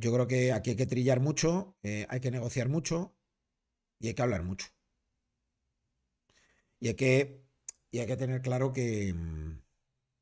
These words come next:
que habrá sapos que te tengas que tragar, que habrá situaciones que no puedas aguantar y que habrá otras de ellas en las que tú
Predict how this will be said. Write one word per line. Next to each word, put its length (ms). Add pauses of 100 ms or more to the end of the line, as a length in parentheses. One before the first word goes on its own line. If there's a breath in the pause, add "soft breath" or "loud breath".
(1080)
que 100
habrá 120
sapos 320
que 120
te 100
tengas 260
que 140
tragar, 460 (640)
que 80
habrá 160
situaciones 600
que 140
no 120
puedas 260
aguantar 500 (1040)
y 60
que 100
habrá 160
otras 300
de 80
ellas 420 (800)
en 100
las 120
que 160
tú 460